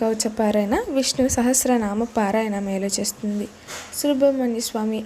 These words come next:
అభిషేకం చేయటం వల్ల శుభ ఫలితాలను పొందుతారు.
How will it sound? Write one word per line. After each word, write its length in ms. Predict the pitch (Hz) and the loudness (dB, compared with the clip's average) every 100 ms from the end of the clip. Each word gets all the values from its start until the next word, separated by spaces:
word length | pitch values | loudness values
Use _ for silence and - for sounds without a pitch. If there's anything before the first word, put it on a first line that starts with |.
| 214 | -2
అభిషేకం 520 | 214 214 220 214 202 208 | -2 -2 -2 -4 -4 0
చేయటం 300 | 208 196 202 208 | 0 0 -2 0
వల్ల 180 | 202 269 466 - - - - - - | 2 4 2 -2 -20 -20 -20 -14 -8
శుభ 160 | 330 381 | -2 -2
ఫలితాలను 540 | 359 262 247 262 214 277 - | 0 0 0 0 0 0 0
పొందుతారు. 520 | 247 220 214 214 196 | 0 -2 -2 -2 -2